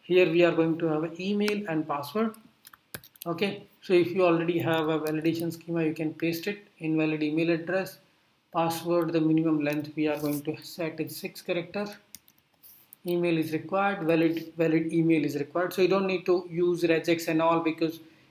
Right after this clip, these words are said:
you are using this validation schema mechanism. And the form schema you can pass in the validation schema.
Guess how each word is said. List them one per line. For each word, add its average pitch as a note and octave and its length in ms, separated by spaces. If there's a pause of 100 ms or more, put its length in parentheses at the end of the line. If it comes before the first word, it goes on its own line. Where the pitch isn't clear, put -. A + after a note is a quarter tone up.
(100)
you F3 180
are F#3 120
using F#3 600 (220)
this F3+ 180
validation F3 560
schema E3 360
mechanism. D#3 600 (540)
And E3 140
the E3 60
form F#3+ 340
schema F#3 520
you D#3 120
can E3 260
pass E3 300
in E3 120
the D#3+ 60
validation D3+ 560
schema. E3+ 400